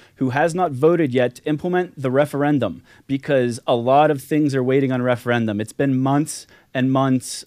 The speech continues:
of work leading up to this point, and it's almost here, and I can't wait for referendum. So we'll finish up on that.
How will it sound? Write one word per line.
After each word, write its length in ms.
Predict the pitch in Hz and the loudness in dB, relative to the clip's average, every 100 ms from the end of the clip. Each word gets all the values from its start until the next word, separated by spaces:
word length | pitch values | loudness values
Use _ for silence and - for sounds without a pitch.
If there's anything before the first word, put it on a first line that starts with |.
| - | -4
of 180 | 117 | -2
work 320 | 117 131 120 131 | 2 2 0 -2
leading 240 | 127 123 | -2 0
up 140 | 123 | -4
to 80 | - | -4
this 160 | 120 117 | -6 -6
point, 320 | - 131 127 - - - - | -2 -2 -2 -8 -20 -14 -4
and 120 | 127 | -2
it's 140 | 127 | -2
almost 480 | - 131 131 123 - | -2 2 2 2 -2
here, 400 | 127 117 110 107 _ _ _ - | -2 0 0 -2 _ _ _ -4
and 260 | 117 117 | -2 0
I 100 | 110 | -2
can't 260 | 104 131 113 | -4 -4 -2
wait 180 | 113 - | -4 -6
for 140 | 120 | -4
referendum. 720 | 110 - 107 101 98 95 95 _ _ _ _ | -4 -4 -6 -4 -4 -8 -10 _ _ _ _
So 500 | - - 117 113 117 - | -16 -2 0 2 -2 -8
we'll 280 | 131 156 143 | -6 0 0
finish 320 | - 151 135 | 2 2 2
up 160 | 147 143 | 2 2
on 160 | 127 | 2
that. 260 | 131 160 | 2 2